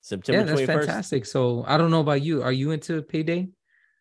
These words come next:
Speaker 1: No, um, I've actually never played a Payday game. Like, the closest <laughs> I think I've come to playing a game of this type was the heist that you got to do in G T A five, where you got to do those big
Speaker 2: Right.
Speaker 1: elaborate heists. So,
Speaker 2: Mm-hmm.
Speaker 1: like, that's the closest I've kinda gotten to it. I know this is, like, an open,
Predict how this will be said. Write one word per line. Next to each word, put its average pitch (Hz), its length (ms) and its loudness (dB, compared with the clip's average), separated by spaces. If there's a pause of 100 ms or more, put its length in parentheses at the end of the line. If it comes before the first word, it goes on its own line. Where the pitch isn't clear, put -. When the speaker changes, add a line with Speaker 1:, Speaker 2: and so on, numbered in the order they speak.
(100)
Speaker 1:
No, 156 400 4
um, 113 560 2
I've 143 340 2
actually 123 240 0
never 110 220 -4
played 101 320 -2
a 98 40 -4
Payday 98 380 -2
game. 92 320 -4
Like, 95 220 -2
the 104 80 -4
closest 143 420 0
<laughs> 165 60 6
I - 20 2
think 139 220 2
I've 120 180 0
come 123 280 -2
to 113 100 -6
playing 101 540 -2 (260)
a 117 80 2
game 113 280 2
of 107 80 0
this 104 200 0
type 107 280 2
was 98 200 -4
the 98 200 0
heist 107 680 -4
that 104 200 -2
you 110 60 -4
got 104 180 0
to 104 60 -8
do 101 120 -2
in 98 80 -2
G 101 140 -8
T 98 220 -2
A - 20 -2
five, 104 400 2
where 101 160 -4
you 101 80 -2
got 95 140 0
to - 80 -10
do 95 120 -2
those 92 220 -4
big 104 240 -2
Speaker 2:
Right. 123 160 0
Speaker 1:
elaborate 98 500 0
heists. 101 360 -2
So, 101 120 -12 (520)
Speaker 2:
Mm-hmm. 101 120 2
Speaker 1:
like, 98 220 0
that's 117 240 2
the 113 80 -4
closest 110 340 -4
I've 98 140 -2
kinda 98 220 -2
gotten 98 300 -2
to 101 180 0
it. 95 120 2
I 110 120 0
know 131 160 6
this 127 180 2
is, 107 140 -4
like, 104 160 0
an - 100 -4
open, 101 460 -4